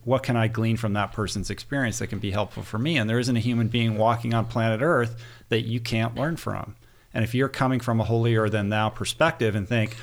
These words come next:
"Well, that guy doesn't see the way, the world the way that I do, so, you know, screw him, or I can't learn from him," then you're the, you're the, you're the one who's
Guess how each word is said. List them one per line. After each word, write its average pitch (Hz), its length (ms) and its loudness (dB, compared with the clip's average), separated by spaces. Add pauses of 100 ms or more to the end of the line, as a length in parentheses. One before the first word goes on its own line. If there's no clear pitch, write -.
(180)
"Well, 113 100 2
that 135 220 4
guy 127 180 6
doesn't 110 200 0
see 110 380 2
the 107 100 2
way, 113 240 2
the 113 140 -2
world 107 260 2
the 107 60 0
way 101 160 2
that 101 180 -2
I 127 160 4
do, 101 240 0
so, 101 380 0
you 110 140 -4
know, 95 240 -2
screw 113 340 0
him, 117 340 2
or 104 60 0
I 104 80 2
can't 110 300 -4
learn 120 200 0
from 101 220 -4
him," 95 320 -2 (440)
then 117 460 4
you're 131 300 4
the, 139 100 0
you're 135 260 4
the, 120 180 4
you're 123 340 4
the 135 80 6
one 113 420 4
who's 107 420 0